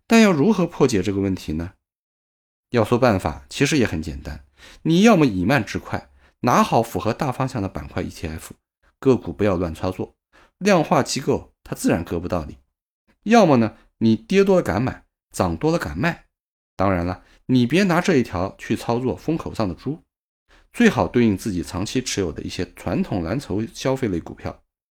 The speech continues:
但是这些说的简单，做起来难，还是一个人性的问题。哎呀，是啊，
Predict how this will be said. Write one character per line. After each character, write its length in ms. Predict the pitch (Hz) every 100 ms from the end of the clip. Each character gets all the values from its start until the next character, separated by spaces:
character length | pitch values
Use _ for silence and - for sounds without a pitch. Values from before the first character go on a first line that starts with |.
| _ - - _
但 180 | - 104
是 240 | - 92 - - -
这 140 | 143
些 180 | - 120
说 240 | - 151
的 80 | 143
简 220 | 110 76
单， 260 | 76 80 - _
做 200 | _ 113
起 120 | 90 76
来 120 | 71
难， 280 | 69 73 - _ _ _ _ _
还 180 | - 110
是 160 | 120
一 60 | 101
个 100 | 95
人 180 | 80 95
性 140 | 139
的 80 | 104
问 160 | 80
题。 200 | - - _ _ _ _ _ _ _ _ _ _ _ _ _ _ _ _ _
哎 160 | 202
呀， 180 | 202 127 -
是 220 | - 117
啊， 360 | 85 - -